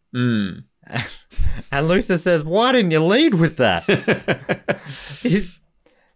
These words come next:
Speaker 2: y-, yeah, the woman you love is in a cabin with a psycho.
Speaker 1: Yeah.
Speaker 2: Why didn't you, why, why have you taken five minutes to let me know that?
Speaker 1: <laughs>
Speaker 2: Something they also talked about earlier was, um,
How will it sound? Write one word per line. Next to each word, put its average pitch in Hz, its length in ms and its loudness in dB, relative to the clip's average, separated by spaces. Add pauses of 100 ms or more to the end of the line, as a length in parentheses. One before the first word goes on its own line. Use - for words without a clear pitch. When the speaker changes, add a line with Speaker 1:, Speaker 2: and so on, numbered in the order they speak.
(320)
Speaker 2:
y-, 160 180 -8
yeah, 143 300 2
the 120 180 -4
woman 190 320 0
you 175 160 0
love 139 440 0 (220)
is 135 180 -4
in 156 120 0
a 143 60 0
cabin 147 440 -2
with 131 140 -2
a 147 60 -2
psycho. 117 680 -2 (320)
Speaker 1:
Yeah. 101 440 0 (520)
Speaker 2:
Why 285 240 2
didn't 254 160 2
you, 214 180 0 (120)
why, 220 300 2
why 214 240 0
have - 160 -8
you 214 100 0
taken 165 340 0
five 156 420 0
minutes 160 280 0
to 131 240 -6
let 135 140 -2
me 127 100 -6
know 117 160 0
that? 139 340 -2 (140)
Speaker 1:
<laughs> - 160 -4
Speaker 2:
Something 214 240 2
they 208 140 4
also 202 240 0
talked 170 220 0
about 147 220 2
earlier 117 540 4 (560)
was, 120 540 0 (100)
um, 110 600 -2